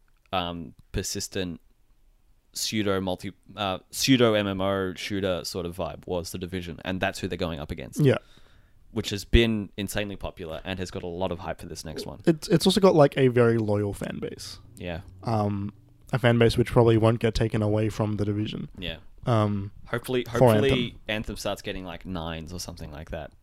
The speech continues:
Speaker 1: Like, just, just something that's like, "People have gotta play this." 'Cause if it doesn't, then if it starts getting sevens, eights.
Speaker 2: It doesn't even have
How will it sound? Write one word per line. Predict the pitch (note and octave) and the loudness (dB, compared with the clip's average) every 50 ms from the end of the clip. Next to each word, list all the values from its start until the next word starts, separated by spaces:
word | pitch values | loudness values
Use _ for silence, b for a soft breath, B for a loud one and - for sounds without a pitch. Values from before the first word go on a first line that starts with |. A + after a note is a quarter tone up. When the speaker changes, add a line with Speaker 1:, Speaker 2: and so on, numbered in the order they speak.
| _ - | _ -6
Speaker 1:
Like, | F#2+ F2+ F2 - | -6 -6 -6 -4
just, | - G#2+ G2 - - - - | -4 -4 -4 -4 -6 -8 -8
just | - G#2+ - - | -8 -6 -4 0
something | - A2 G#2 - G#2+ G2+ | 0 -2 0 0 -2 -2
that's | G2+ F#2+ F#2 F2+ - - | -2 -2 -4 -4 -4 -4
like, | G2 F2 F2 E2+ - - _ _ - | -2 -2 -4 -6 -8 -16 _ _ -14
"People | - - F#2 - F#2 | -10 -10 -10 -10 -10
have | F2 | -12
gotta | - F2 E2 | -10 -12 -12
play | - - - D#2+ D2+ | -12 -14 -14 -12 -12
this." | D#2+ D#2+ - - - - _ _ _ _ - - _ _ _ _ - | -12 -12 -12 -12 -14 -14 _ _ _ _ -20 -20 _ _ _ _ -12
'Cause | - G2+ F2+ G2 | -10 -10 -8 -8
if | F#2 - | -6 -6
it | G#2 - | -6 -4
doesn't, | - G2+ F#2+ F#2 F2 E2 G#2+ - _ _ _ _ _ _ _ - - - _ - - - | -2 -2 -2 -2 -4 -8 -10 -12 _ _ _ _ _ _ _ -20 -20 -20 _ -20 -12 -10
then | G2 F2+ E2+ F2 E2 D#2 D#2 - | -8 -8 -8 -10 -12 -14 -16 -14
if | - G#2+ A2 | -12 -10 -10
it | A2+ | -4
starts | - - A2+ A2 | 0 0 0 2
getting | - - A2 G#2 G2 | 2 0 -2 -2 -2
sevens, | - - F#2+ F#2 G2 A#2+ C#3+ E3 E3+ - - | -2 0 0 0 0 0 -4 -4 -6 -8 -6
eights. | - F2+ G#2 B2 - - - - - | -2 -2 -2 -2 -4 -6 -8 -2 0
Speaker 2:
It | F3 D#3+ | 2 6
doesn't | G3 F#3+ - A#3+ | 6 6 6 6
even | B3+ B3 A#3+ F#3+ | 4 6 6 6
have | F3+ E3+ D3+ | 6 4 4